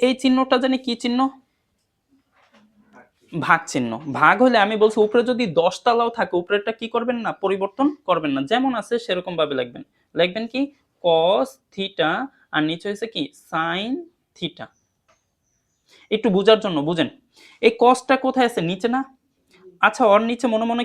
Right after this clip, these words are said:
কি আছে? ওয়ান আছে না? তাই ভাগ যখন গুণ হয়ে যায়, নিচের ওয়ানটা কোথায় চলে যায়? উপরে, আর উপরেরটা চলে আসে কোথায়? নিচে। theta equal to, এই জায়গায় হইতেছে কি টু রুট থ্রি। এখন cos আর cos দেখা যায় কি হয়ে যায়?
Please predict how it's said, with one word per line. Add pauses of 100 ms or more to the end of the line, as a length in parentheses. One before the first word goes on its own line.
কি (100)
আছে?
ওয়ান (100)
আছে
না? (680)
তাই (200)
ভাগ (160)
যখন (180)
গুণ (100)
হয়ে
যায়, (100)
নিচের
ওয়ানটা (100)
কোথায়
চলে
যায়? (580)
উপরে, (220)
আর (100)
উপরেরটা (100)
চলে
আসে
কোথায়? (560)
নিচে। (640)
theta (380)
equal (100)
to, (220)
এই
জায়গায়
হইতেছে
কি (180)
টু (360)
রুট (340)
থ্রি। (640)
এখন (140)
cos (100)
আর
cos (120)
দেখা
যায়
কি
হয়ে
যায়?